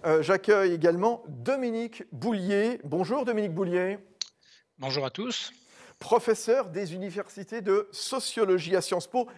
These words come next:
Speaker 1: et auteur, je le signale, Comment sortir de l'emprise des réseaux sociaux. Voilà, un livre totalement, euh, d'actualité.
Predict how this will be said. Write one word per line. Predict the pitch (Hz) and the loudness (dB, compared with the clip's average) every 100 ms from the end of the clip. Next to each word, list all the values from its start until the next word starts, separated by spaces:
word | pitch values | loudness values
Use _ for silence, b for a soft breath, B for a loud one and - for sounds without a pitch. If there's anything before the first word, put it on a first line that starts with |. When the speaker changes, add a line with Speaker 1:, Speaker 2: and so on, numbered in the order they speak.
| - | 0
Speaker 1:
et | 170 | 2
auteur, | 160 196 233 120 | 2 2 2 -2
je | 123 | -6
le | 156 | -4
signale, | - 165 175 208 196 B B B - | -4 0 2 2 -2 B B B 4
Comment | 208 190 196 202 | 4 4 0 -4
sortir | - 175 - 170 180 185 | -4 -4 -4 -8 -4 -2
de | 160 | 0
l'emprise | 156 156 175 190 180 | -2 -2 -6 -8 -8
des | 143 180 190 | -4 -4 -4
réseaux | 120 175 160 185 185 | -6 -4 -2 -2 -4
sociaux. | - 170 - 143 | -8 -8 -4 -2
Voilà, | 123 135 107 - | 0 -2 -4 -10
un | 127 | -12
livre | 147 160 _ | -10 -12 _
totalement, | 233 - 180 165 180 165 139 | 0 2 2 4 4 4 4
euh, | 139 | 2
d'actualité. | 143 170 - 156 147 143 | 2 0 0 0 0 -2